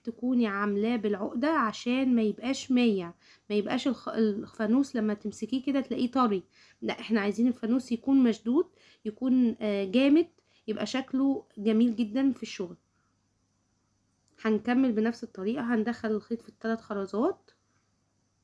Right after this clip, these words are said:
انا دلوقتي خلصت، جيت بقى هنا طبعا حطيت الخيط تلات خر-، اهو يعني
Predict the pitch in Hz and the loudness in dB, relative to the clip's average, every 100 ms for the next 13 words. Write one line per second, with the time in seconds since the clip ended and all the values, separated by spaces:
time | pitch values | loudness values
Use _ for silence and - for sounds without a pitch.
0 | _ - 240 226 240 254 233 208 208 269 | _ 0 2 4 2 -2 -6 -2 0 -2
1 | - _ - 208 262 220 247 233 277 339 | -4 _ -10 -2 0 0 0 2 4 4
2 | 415 _ _ _ _ _ _ - 254 262 | 0 _ _ _ _ _ _ -2 2 4
3 | 294 311 - - 214 - 254 247 226 214 | 4 2 0 -8 -10 -6 -8 -6 -6 -6
4 | - 285 330 _ _ _ 247 262 254 226 | -2 -2 -2 _ _ _ -6 -4 -4 -4
5 | 220 220 208 226 - - 208 190 196 | -4 -4 -2 -2 -2 -4 -4 -2 -4